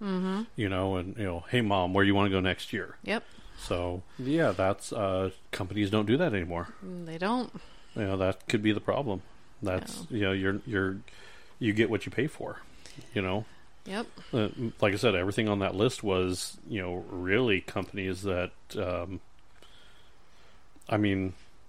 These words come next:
Speaker 2: what's, what's really the difference between Target and Walmart prices?
Speaker 1: Mm, yeah.
Speaker 2: Target's a little more expensive.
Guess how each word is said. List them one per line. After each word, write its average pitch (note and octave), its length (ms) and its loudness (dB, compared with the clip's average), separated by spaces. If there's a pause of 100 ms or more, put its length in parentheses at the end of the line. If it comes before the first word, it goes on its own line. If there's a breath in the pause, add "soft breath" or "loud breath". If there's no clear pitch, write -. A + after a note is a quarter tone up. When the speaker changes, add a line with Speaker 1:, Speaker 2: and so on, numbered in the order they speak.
(560)
Speaker 2:
what's, A#2+ 500 8
what's A2+ 260 4
really G#2+ 200 12
the F#2+ 100 2
difference G2 300 6
between F#2+ 400 2
Target F#2+ 340 4
and F2 140 -4
Walmart E2+ 380 0 (840)
prices? F#2 500 -2 (600)
Speaker 1:
Mm, F#3 380 -8
yeah. F3 240 0 (1200 soft breath)
Speaker 2:
Target's G2+ 340 6
a - 40 2
little F#2 180 4
more G2+ 160 8
expensive. A2+ 560 0